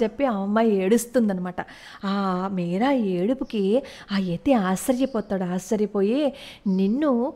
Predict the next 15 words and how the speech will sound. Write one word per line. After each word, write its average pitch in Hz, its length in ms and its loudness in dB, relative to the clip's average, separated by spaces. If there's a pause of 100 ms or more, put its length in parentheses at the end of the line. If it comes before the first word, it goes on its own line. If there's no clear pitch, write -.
ఖచ్చితంగా 285 1080 4
గోపాలుడి 208 460 2
దగ్గరికి 196 420 -2
తీసుకుంటాడు, 202 840 0 (280)
నీకు 254 180 6
కృష్ణ 214 320 -2
పరమాత్మ 233 460 2
అనుగ్రహం 208 540 2
ఉంది 190 180 0
తల్లి" 196 320 0
అని 196 80 0
చెప్పి 190 240 -6
అక్కడి 208 200 -4
నుంచి 190 320 -2 (220)
వెళ్ళిపోతారనమాట. 180 680 -2